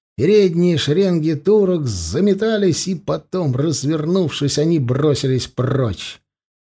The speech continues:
Колонны неприятеля смешались и покатились назад. «Огонь по готовности!» Вслед отступающим, подстегивая их и выбивая крайних, все били и били оружие и штуцера.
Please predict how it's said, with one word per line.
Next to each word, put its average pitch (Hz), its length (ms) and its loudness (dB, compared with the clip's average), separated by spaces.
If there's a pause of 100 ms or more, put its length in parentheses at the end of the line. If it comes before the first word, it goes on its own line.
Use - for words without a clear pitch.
Колонны 143 440 2
неприятеля 131 680 0
смешались 160 880 -2
и 190 100 0
покатились 131 1000 -2
назад. 110 680 -4 (640)
«Огонь 175 600 2
по 220 120 0
готовности!» 190 1500 2 (680)
Вслед 165 520 -2
отступающим, 151 1160 0
подстегивая 180 840 2
их 190 340 2
и 165 40 2
выбивая 175 580 2
крайних, 180 720 2
все - 340 -2
били 226 520 2
и - 20 0
били 185 420 0
оружие 143 760 2
и - 20 0
штуцера. 120 840 -2